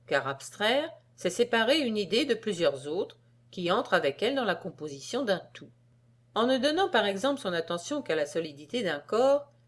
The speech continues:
elle sépare cette qualité des autres auxquelles elle n'a point d'égard. Elle fait de la même manière les idées abstraites de figures, de mouvements, et cetera.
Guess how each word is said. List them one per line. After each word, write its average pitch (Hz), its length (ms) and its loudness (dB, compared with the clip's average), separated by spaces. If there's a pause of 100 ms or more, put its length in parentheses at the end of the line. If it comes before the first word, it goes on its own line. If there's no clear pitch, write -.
elle - 120 0
sépare 302 400 2
cette 226 220 -6
qualité 190 460 -2
des 190 260 0
autres 175 320 -4 (340)
auxquelles 269 380 4
elle 165 160 6
n'a 143 100 -4
point - 200 -6
d'égard. 131 520 -6 (480)
Elle 208 140 2
fait 339 220 -2
de 269 80 4
la 220 140 4
même 254 240 2
manière 226 520 0
les 196 240 -4
idées 240 180 4
abstraites 240 460 0
de 185 160 -4
figures, 196 540 -6
de 175 120 -2
mouvements, 175 460 -4
et 247 80 -4
cetera. 185 640 -4